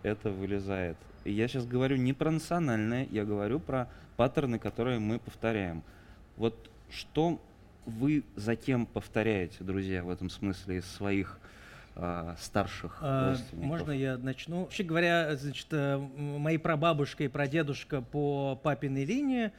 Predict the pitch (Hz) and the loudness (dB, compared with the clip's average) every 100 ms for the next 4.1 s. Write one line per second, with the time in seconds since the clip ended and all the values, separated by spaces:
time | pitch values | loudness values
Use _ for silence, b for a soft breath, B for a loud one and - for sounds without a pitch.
0 | B B - 143 135 135 135 127 139 151 | B B -4 0 2 2 0 -2 -6 -2
1 | 147 160 160 151 135 131 - 240 240 220 | 0 2 4 4 2 2 2 2 2 0
2 | 202 B B - 135 175 220 208 185 175 | -2 B B 2 4 6 6 4 2 2
3 | 156 143 123 135 151 131 131 208 233 214 | 2 2 2 2 2 2 4 6 6 4